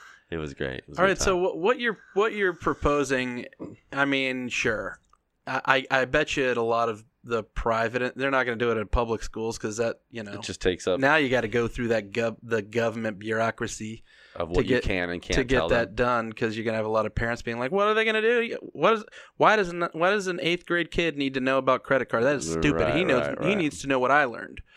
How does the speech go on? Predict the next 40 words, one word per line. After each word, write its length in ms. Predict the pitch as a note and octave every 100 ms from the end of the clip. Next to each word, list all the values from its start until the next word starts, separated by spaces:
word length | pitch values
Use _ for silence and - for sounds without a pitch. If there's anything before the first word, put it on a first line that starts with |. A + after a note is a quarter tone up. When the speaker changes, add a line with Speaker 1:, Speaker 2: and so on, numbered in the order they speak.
| -
Speaker 1:
Right. 280 | E2+ F2+ E2
Speaker 2:
You 140 | C3 B2+
know, 440 | B2 B2+ B2 A#2
and, 480 | - B2+ B2 B2 A#2 - _
um, 480 | A#2 A#2+ B2 A#2+ A#2 -
but, 120 | -
Speaker 1:
Yes. 100 | A2+
Speaker 2:
but, 140 | D#3 D3+
but 220 | E3 D3
the, 100 | E3
the, 140 | C#3
the, 300 | D3+ C3 E3+
it, 140 | D3 - _ _ _
it 120 | - F3+
opens 200 | A3+ F#3
up 140 | D3+ -
a 60 | A#2+
very 460 | A#2+ C#3+ C#3+ C3 - -
interesting, 640 | D3 C#3 C3 - A2+ G#2 - _ _ -
more 240 | C#3+ E3
interesting 400 | C#3+ C3+ - A#2+
question, 420 | - A2+ - A#2
which 160 | A2+ G#2+
I 40 |
Speaker 1:
Okay. 160 | A2+ C3
Speaker 2:
think 140 | -
is 100 | B2
what 160 | A#2+ G#2
you're 80 | A2+
not 200 | B2 -
confronting, 540 | A2+ - D3 A#2+ A#2 - - - - -
and 120 | C3
that 140 | C#3+
is, 180 | C3 B2 _
if 320 | - F#3+ G3 E3
you 220 | F3 G#3
were 160 | G3+ G3
to 180 | F#3
open 340 | D#3+ E3 E3 D3+
up 300 | - C3 B2+